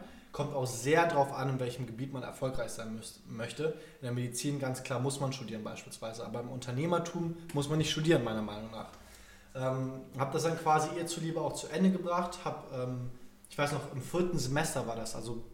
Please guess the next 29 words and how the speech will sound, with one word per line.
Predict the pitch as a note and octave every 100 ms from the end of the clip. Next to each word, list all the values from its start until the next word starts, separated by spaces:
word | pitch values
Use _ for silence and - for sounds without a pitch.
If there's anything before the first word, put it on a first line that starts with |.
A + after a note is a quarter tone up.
| -
das | B2
Studium | - D3+ D3 C#3
bei | C3+
mir | C3+
ging | C3 B2+
sechs | C#3 -
Semester, | C3 D3+ D#3 F#3 F#3+ - - - -
im | A#2+
fünften | B2 D#3 D#3 -
sogar, | A#2+ A2+
im | G#2+
fünften | D#3 F#3+ F#3 D3
Semester | C3 C#3+ E3+ - D#3 F#3+ - - -
hab | C3+
ich | C#3
eine, | C3 C3+ B2+ B2+ -
äh, | B2+ -
E-Mail | E3+ F#3+
geschrieben | F3 - - F3 F3 E3
an | C#3+ C3+
den, | C3 B2+
äh, | C3 C3+ B2
Head | C#3 C#3+
of | -
Dean, | - F3+ F#3
bei | D3
mir | C3+ C3+
den, | C3 B2 A#2 A#2+
den | A#2+ A#2 B2 -